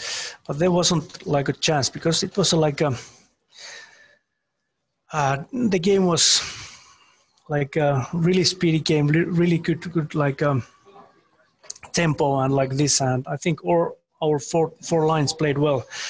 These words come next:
so that's why I didn't want to change anything, and, and he was today thirteen.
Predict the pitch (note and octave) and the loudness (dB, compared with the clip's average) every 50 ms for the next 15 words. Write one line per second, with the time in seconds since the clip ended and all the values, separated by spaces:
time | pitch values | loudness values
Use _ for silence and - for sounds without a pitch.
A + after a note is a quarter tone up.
0 | - - - - - C#3 C3 B2+ - D3+ C#3 - - C#3+ C3 C3 C3+ C3+ C3+ C3+ | -10 -8 -6 -2 -2 -2 -2 -2 -2 -2 0 0 0 0 2 2 2 0 0 0
1 | D3 C#3 C#3+ C#3 C#3 C#3+ C#3 C3 - - - - - D3 C3+ C3 - C#3+ C3+ C3+ | 2 2 2 2 2 2 0 -2 -4 -6 -8 -4 -2 0 0 0 0 0 0 0
2 | C3 - C#3 C#3+ C#3+ C#3 C#3 C#3+ C#3+ - - D3+ C#3+ C#3+ - - - - - - | -2 -4 -6 -8 -6 -6 -6 -8 -8 -8 -6 -6 -6 -6 -8 -12 -18 -18 -20 -20
3 | - - _ _ - D#3+ F#3+ F#3 - - F#3+ E3 D#3+ D3 - - D#3 C3+ - - | -20 -20 _ _ -2 -2 -2 -2 -2 -2 0 2 2 0 0 0 -2 -2 -4 -4
4 | C#3 B2+ A#2 | -4 -6 -6